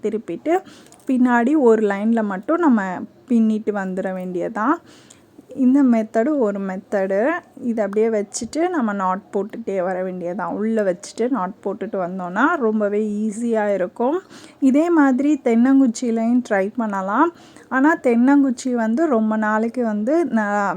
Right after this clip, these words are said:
பேஸ்ல வந்து இ-, இதுவா இருக்காது இல்லையா, கிரிப்பா இருக்காது இல்லையா, உடஞ்சிரும் இல்லையா.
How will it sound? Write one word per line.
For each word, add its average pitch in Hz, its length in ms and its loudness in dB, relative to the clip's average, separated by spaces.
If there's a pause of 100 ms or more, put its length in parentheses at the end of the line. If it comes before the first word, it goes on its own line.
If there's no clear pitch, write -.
பேஸ்ல 220 480 0
வந்து 214 580 -2 (120)
இ-, - 40 -20
இதுவா 220 380 2
இருக்காது 202 440 -2
இல்லையா, 180 300 -2
கிரிப்பா 202 480 -2
இருக்காது 196 340 -2
இல்லையா, 196 340 -2
உடஞ்சிரும் 202 600 2
இல்லையா. 170 360 -6